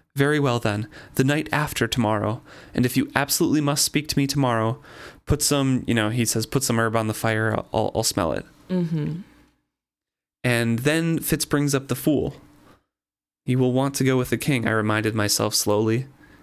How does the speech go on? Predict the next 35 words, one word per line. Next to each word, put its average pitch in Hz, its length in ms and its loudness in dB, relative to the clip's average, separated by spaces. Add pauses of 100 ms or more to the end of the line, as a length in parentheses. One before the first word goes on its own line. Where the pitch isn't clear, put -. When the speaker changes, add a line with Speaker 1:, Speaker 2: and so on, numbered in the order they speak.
(260)
Speaker 1:
"He 139 120 2
cannot," 131 480 0
Chade 104 260 0
said 104 160 0
decisively. 107 720 0 (200)
"There 113 120 4
is 117 140 -2
no 131 140 2
disguising 123 520 0
him. 120 300 -2 (420)
He 131 100 2
would 123 160 2
only 180 260 2
increase 175 400 0
the 143 100 0
danger." 127 500 0 (760)
Besides, - 600 0
it 127 120 2
is 127 140 2
necessary 170 580 2
he 175 160 0
stay. 123 460 -2 (280)
We 180 140 4
will 165 140 2
need 123 200 2
his 127 180 0
help 123 260 0
to - 100 -6
prepare 131 460 0
for 131 140 -2
this 113 200 0
disappearance. - 840 -2 (1040)
Speaker 2:
I - 140 -4
underlined 214 760 0
the 170 520 -2